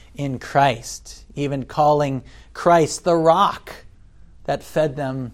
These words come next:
water in the wilderness. And he says that these things happened to them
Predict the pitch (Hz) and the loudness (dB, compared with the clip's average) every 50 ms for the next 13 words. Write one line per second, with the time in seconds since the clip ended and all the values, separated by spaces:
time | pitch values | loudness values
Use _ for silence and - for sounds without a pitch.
0 | - - - 135 135 135 139 139 131 131 123 123 123 - - - - - - - | -14 -12 -6 -2 0 2 2 2 0 -2 -6 -10 -12 -16 -20 -20 -20 -20 -20 -20
1 | - - 117 113 120 123 143 160 175 175 175 156 131 120 113 - - - - - | -14 -12 -10 -10 -6 0 2 2 2 2 2 -2 -4 -6 -10 -14 -20 -20 -20 -20
2 | - - - - - - - - - - - - - - - - - - - - | -20 -20 -20 -20 -20 -20 -20 -20 -20 -20 -20 -20 -20 -20 -20 -20 -20 -20 -20 -20
3 | - - - - - - - - - - - - - - - - _ - - - | -20 -20 -20 -20 -20 -20 -20 -20 -20 -20 -20 -20 -20 -20 -20 -20 _ -20 -20 -20
4 | - - 139 139 139 135 131 - 160 147 139 131 139 120 120 147 156 165 160 - | -10 -6 -4 -2 -2 -2 -2 0 0 2 2 2 0 0 0 0 0 0 -2 -4
5 | 156 143 139 131 - - 143 147 147 147 - 151 131 123 120 110 101 - - - | -4 -4 -4 -4 -4 -2 0 0 0 0 0 -2 -2 -2 -4 -6 -10 -14 -20 -20
6 | - - - - - - - - - - - - - - - - 120 110 151 175 | -20 -20 -20 -20 -20 -20 -20 -20 -20 -20 -20 -20 -20 -12 -10 -10 -4 0 2 2
7 | 165 143 123 113 113 123 113 | 2 2 2 0 -4 -8 -12